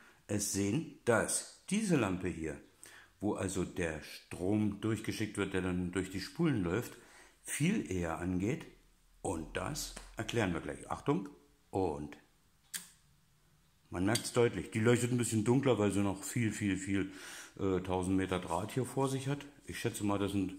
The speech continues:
äh, drei Kilometer Draht. Ist aber nicht schlimm. In Reihe geschaltet, da merkt man mal, was so ein spezifischer elektrischer Widerstand ausmacht. Aber dass die später angeht, bedeutet, hier hat sich eine Gegenspannung aufgebaut, nämlich eine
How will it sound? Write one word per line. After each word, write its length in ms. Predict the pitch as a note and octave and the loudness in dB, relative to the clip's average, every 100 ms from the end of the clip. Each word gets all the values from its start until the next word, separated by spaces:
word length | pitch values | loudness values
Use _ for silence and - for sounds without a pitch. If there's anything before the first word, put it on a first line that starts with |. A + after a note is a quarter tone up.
| - | -6
äh, 180 | F#2 F2+ | -2 0
drei 180 | F#2 | -2
Kilometer 460 | G2 G2+ F2+ F#2+ G2+ | -2 -2 -2 -2 -4
Draht. 400 | - F#2 - - - - - - - | -4 -6 -6 -12 -18 -18 -16 -16 -8
Ist 100 | G#2+ | -2
aber 100 | A#2 | 0
nicht 140 | A2+ - | 0 2
schlimm. 240 | C3 F3+ - - - - - - _ - | 0 0 -8 -10 -10 -10 -18 -20 _ 0
In 180 | A#2 | 4
Reihe 280 | G#2 G#2 A2 | 6 6 4
geschaltet, 480 | G2+ F#2+ G#2 A2 - | 2 2 2 2 0
da 40 | |
merkt 260 | F#2+ F2+ - | 2 0 0
man 120 | G#2 | 0
mal, 140 | G2 F#2 | 0 0
was 160 | F2+ | -2
so 80 | G2 | 0
ein 120 | F#2 | -2
spezifischer 720 | F2 G2+ - A#2+ A2+ G#2+ G2+ | -2 -4 -2 -2 0 0 0
elektrischer 500 | F#2 G2 G2 F#2+ G2+ | 2 0 -2 -2 0
Widerstand 420 | G2+ G#2 - F#2+ | 2 0 -2 -4
ausmacht. 520 | E2 G2 G2 D#3+ - - _ _ - _ _ _ - - | -2 -2 0 -2 -4 -16 _ _ -20 _ _ _ -10 -2
Aber 220 | A2+ A2 | 2 4
dass 160 | G#2 | 2
die 100 | G#2+ | 0
später 320 | F#2+ G#2 F#2+ A#2+ | -2 0 0 2
angeht, 680 | E3 G#2 F#2 - - - - | 4 4 2 -2 -10 -12 -4
bedeutet, 680 | G#2+ A#2 G#2 G2 G#2+ F3+ - - - - - | 0 4 4 2 0 0 -6 -18 -20 -20 -10
hier 340 | - D#3 B2 | 2 4 4
hat 180 | G#2 - | 2 0
sich 360 | B2+ F3 - | -2 -2 -2
eine 240 | G2 G#2 B2+ | -2 0 0
Gegenspannung 600 | D3+ G3 F3 - G#2+ G2 | 0 0 -2 0 0 0
aufgebaut, 560 | F2+ - F2+ E2+ D#2+ F#2+ | -4 -6 -6 -4 -4 0
nämlich 420 | F#2+ F#2 F#2 - | 2 2 0 -2
eine 240 | G#2+ A2+ | 0 0